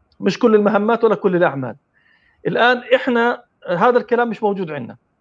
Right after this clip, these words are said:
ما بنعرف إذا راح يتطبق بالطريقة هاي أو لا، لكن الآن بناء على الوضع إحنا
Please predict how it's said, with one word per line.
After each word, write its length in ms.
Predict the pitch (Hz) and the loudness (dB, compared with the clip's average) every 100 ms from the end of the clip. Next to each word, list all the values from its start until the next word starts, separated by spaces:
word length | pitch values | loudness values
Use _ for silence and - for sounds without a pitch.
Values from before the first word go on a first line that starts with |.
| - | -2
ما 120 | 214 | 0
بنعرف 400 | 214 233 220 180 | 2 0 -2 -4
إذا 100 | 202 | -2
راح 120 | 214 | 0
يتطبق 420 | 208 208 214 208 | -2 -2 -2 -4
بالطريقة 500 | 196 208 208 214 190 | -6 -6 -4 -4 -2
هاي 120 | 202 202 | -2 0
أو 140 | 175 | 2
لا، 200 | 147 - _ _ _ _ | 2 -2 _ _ _ _
لكن 320 | 170 165 208 208 - _ - | -2 0 0 -2 -10 _ -2
الآن 380 | 196 220 285 226 | 0 2 2 4
بناء 340 | 240 262 254 | 4 4 4
على 100 | 240 | 2
الوضع 320 | 240 233 208 214 240 | 4 4 4 0 -4
إحنا 380 | - 240 233 | -4 -2 -2